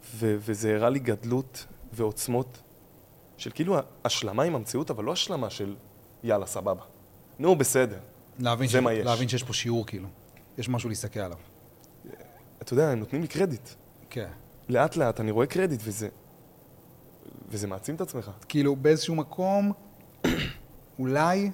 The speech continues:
Speaker 2: בזהירות, אתה גם נותן להם השראה? בזה שחזרת בשאלה?
Speaker 1: אני חושב שכן. אני חושב ש-, לאט לאט, כי, כי הק-, אני מניח תפילין היום.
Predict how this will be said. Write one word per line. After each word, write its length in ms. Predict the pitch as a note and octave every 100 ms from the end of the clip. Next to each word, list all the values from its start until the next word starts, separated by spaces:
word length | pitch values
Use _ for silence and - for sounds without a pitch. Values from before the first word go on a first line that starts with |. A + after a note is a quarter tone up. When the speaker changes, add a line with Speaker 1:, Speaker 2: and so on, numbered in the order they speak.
| - - - - - -
Speaker 2:
בזהירות, 760 | A2+ A2+ A#2+ A#2 B2+ G3 G#3 - - - - - - - -
אתה 240 | A#2+ D3+
גם 240 | C#3+ C#3 C3+
נותן 280 | B2 C#3+ C3
להם 240 | B2+ D#3+
השראה? 320 | E3 F3 F#3 F#3 - - - - - - - - - - - -
בזה 140 | A#2 B2+
שחזרת 320 | C#3+ C3+ D3
בשאלה? 380 | C#3+ C#3 D3+ E3 E3 - - - - - - - - - - - -
Speaker 1:
אני 100 | A#2+
חושב 200 | B2 D3+
שכן. 320 | D#3+ D#3 C#3 A#2 - - - - - -
אני 100 | B2+
חושב 260 | B2 C3+ E3
ש-, 140 | - F3 E3 D#3+ D#3 D3 D#3+ - - - - - - - - - - - -
לאט 260 | B2+ D3 E3
לאט, 260 | D3 D#3
כי, 160 | - B2+ - - C3 A2+
כי 140 | - A#2+
הק-, 320 | G#2+ - -
אני 140 | A2
מניח 200 | A2 A#2+
תפילין 300 | C3+ - B2
היום. 160 | C#3+ G2+